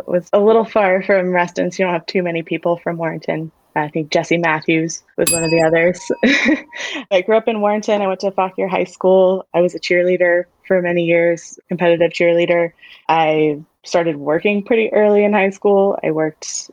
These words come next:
at Glory Days Grill for five years, mostly through high school and college. Went to Virginia Tech to start off college, spent some time at Coastal Carolina University in South Carolina,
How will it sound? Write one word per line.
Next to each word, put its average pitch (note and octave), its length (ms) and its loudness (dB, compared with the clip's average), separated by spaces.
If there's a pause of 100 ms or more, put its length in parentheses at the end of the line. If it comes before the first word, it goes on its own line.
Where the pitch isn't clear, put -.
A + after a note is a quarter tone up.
at D3 220 0
Glory E3 260 0
Days D#3+ 220 0
Grill D#3+ 420 0 (200)
for C#3+ 200 0 (380)
five D#3 220 0
years, D#3+ 360 0 (220)
mostly D#3 380 -4 (180)
through E3 120 0
high D#3 160 -2
school D#3+ 200 -2
and D3+ 100 -2
college. E3 680 -2 (140)
Went G3 300 0
to F#3 540 4 (500)
Virginia F#3+ 340 2
Tech A3 380 -2 (440)
to A3 100 -4
start A3 240 0
off G#3+ 160 0
college, A3+ 720 -2 (180)
spent - 300 -6
some F#3+ 160 -4
time E3+ 240 -6
at - 100 -10
Coastal E3+ 320 -4
Carolina D#3 480 -2
University D#3+ 560 -4
in D#3+ 100 -4
South D#3 260 -8
Carolina, B3 600 0